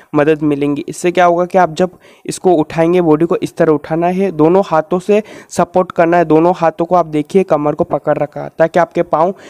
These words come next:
सीधे ऊपर जाए। इस तरह आपकी कमर की रीढ़ की हड्डी सीधी होंगी जो कि आपके हाइट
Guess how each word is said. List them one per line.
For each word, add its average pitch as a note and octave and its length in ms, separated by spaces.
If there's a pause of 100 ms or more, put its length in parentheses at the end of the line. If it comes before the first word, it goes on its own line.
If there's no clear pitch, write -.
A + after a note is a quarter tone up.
(140)
सीधे E3+ 340
ऊपर D#3 320
जाए। C#3 240 (340)
इस - 120
तरह F3 160
आपकी F3 180
कमर D#3+ 340
की F3+ 140
रीढ़ D#3+ 180
की - 160
हड्डी E3+ 220
सीधी E3+ 340
होंगी F3+ 400
जो E3+ 260
कि F3+ 160
आपके F3 260
हाइट D#3 360